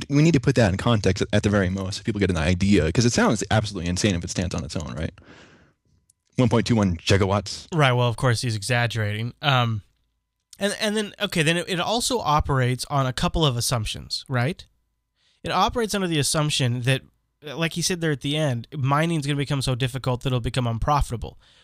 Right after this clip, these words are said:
Speaker 2: Well, if that was the case, then people would stop mining, right?
Speaker 1: Mm-hmm.
Speaker 2: 'Cause it's
Speaker 1: Right.
Speaker 2: not profitable.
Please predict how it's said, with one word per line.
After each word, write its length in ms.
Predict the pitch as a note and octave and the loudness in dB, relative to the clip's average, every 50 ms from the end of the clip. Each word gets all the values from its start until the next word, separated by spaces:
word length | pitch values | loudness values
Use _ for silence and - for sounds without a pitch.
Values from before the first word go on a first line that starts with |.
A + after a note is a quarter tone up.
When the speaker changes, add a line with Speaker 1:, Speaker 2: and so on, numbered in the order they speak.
| _ _ | _ _
Speaker 2:
Well, 160 | B2 D3 D#3 | 2 2 2
if 100 | C#3+ - | 2 2
that 220 | - F3+ G#3 G#3+ | 2 0 2 2
was 140 | G#3+ F3+ D#3 | 0 -2 -2
the 60 | E3 | -4
case, 300 | - - C3 A#2 A2+ G#2+ | -2 0 0 0 0 0
then 220 | - D3 C3 B2+ - | 0 0 0 2 2
people 320 | D3+ D3+ - D3+ C#3+ C3 | 2 2 2 2 2 2
would 120 | B2+ B2 | 0 -2
stop 360 | - - - B2+ A2+ A2 - - | -4 -4 -4 -4 -4 -4 -4 -2
mining, 480 | C3+ C#3 C3+ C3+ A#2 G#2+ - - C3 _ _ _ _ _ | 0 0 2 0 -2 -2 -6 -10 -16 _ _ _ _ _
right? 280 | B2+ B2 A#2 C3 - - | -4 -2 -2 -2 -2 -2
Speaker 1:
Mm-hmm. 100 | B2+ - - _ _ _ _ | -4 -6 -8 _ _ _ _
Speaker 2:
'Cause 100 | - D3+ | 0 2
it's 140 | C#3+ C#3 - | 2 2 4
Speaker 1:
Right. 60 | - | 4
Speaker 2:
not 220 | D#3 C3 A#2+ - - | 2 2 0 0 -2
profitable. 640 | - G3+ G#3+ G3 D#3 - - A#2 G#2 - - - | -2 2 2 2 2 2 -2 -6 -6 -6 -10 -12